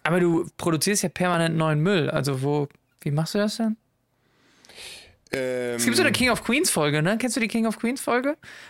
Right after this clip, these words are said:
Speaker 1: Wo die auch so einen Müllberg haben und keiner will den Müll rausbringen und dann legt er noch irgendwie was vorsichtig drauf und dann kommt, äh, steht, steht Carrie dann direkt schon hinter ihm und will auch was wegschmeißen und dann sagt er zu ihr, "Das schaffst du niemals."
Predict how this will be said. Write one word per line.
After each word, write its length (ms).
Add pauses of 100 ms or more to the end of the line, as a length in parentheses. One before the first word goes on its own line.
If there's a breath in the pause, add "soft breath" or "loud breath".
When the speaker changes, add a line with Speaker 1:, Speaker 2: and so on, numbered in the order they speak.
Speaker 1:
Wo 80
die 120
auch 120
so 120
einen 100
Müllberg 480
haben 380
und 380
keiner 280
will 80
den 160
Müll 100
rausbringen 500
und 100
dann 120
legt 240
er 120
noch 180
irgendwie 280
was 140
vorsichtig 460
drauf 400 (360 loud breath)
und 180
dann 140
kommt, 280
äh, 300
steht, 360
steht 180
Carrie 240
dann 120
direkt 220
schon 100
hinter 160
ihm 120
und 120
will 100
auch 160
was 160
wegschmeißen 480
und 80
dann 280
sagt 160
er 100
zu 100
ihr, 320
"Das 140
schaffst 180
du 60
niemals." 420